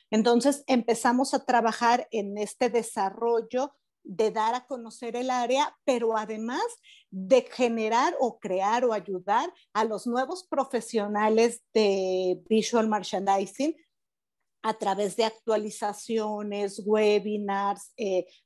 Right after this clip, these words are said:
cursos especializados, alianzas con universidades para hacer diplomados, porque creemos que realmente es un área que necesita profesionalizarse. Y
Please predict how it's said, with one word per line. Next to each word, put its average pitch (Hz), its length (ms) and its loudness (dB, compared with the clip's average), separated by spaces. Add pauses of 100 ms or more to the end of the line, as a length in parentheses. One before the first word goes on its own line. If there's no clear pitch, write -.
(120)
cursos 233 520 2
especializados, 220 1400 -4 (200)
alianzas 240 640 2
con 262 220 -2
universidades 214 1040 -4
para 196 220 -2
hacer 196 280 -6
diplomados, 208 1040 -2 (280)
porque 233 280 -2
creemos 240 600 2
que 247 100 2
realmente 240 600 2
es 262 140 -8
un 254 140 0
área 247 320 0
que 226 140 -2
necesita 214 800 -2
profesionalizarse. 180 1300 -2 (480)
Y 302 560 6